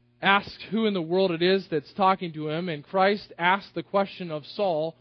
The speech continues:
"Why are you persecuting my church? Why are you persecuting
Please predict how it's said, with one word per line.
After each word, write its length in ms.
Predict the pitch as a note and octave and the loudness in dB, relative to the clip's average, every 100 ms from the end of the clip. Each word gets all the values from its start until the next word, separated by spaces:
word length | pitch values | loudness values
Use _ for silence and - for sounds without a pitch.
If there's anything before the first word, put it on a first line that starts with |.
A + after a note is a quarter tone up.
| _ | _
"Why 220 | D#3+ F#3 | 2 4
are 160 | G#3+ F#3 | 4 0
you 80 | F3 | -4
persecuting 800 | - G3+ - F3 F3+ E3 D#3+ D#3+ _ - | -6 -8 -8 -10 -6 -6 -6 -12 _ -8
my 340 | E3+ F#3 F#3 | -2 0 0
church? 520 | - G#3 F#3+ B2+ - | -2 -2 -2 -4 -10
Why 240 | D3+ E3 G#3 | -4 0 2
are 100 | F#3+ | 0
you 220 | E3+ F3 | -4 -10
persecuting 800 | - F#3+ E3 - F#3 E3+ E3 | -8 -10 -10 -10 -6 -4 -6